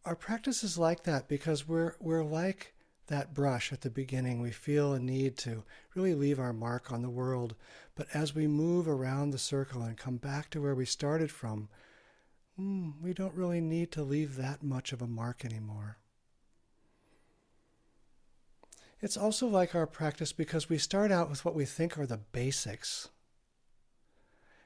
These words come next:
And then we move around the circle thinking that we have to get to something more advanced.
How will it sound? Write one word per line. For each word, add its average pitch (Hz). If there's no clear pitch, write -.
And 143
then 143
we 139
move 156
around 143
the 131
circle 131
thinking 165
that 147
we 135
have 131
to 135
get -
to 120
something 139
more 127
advanced. 110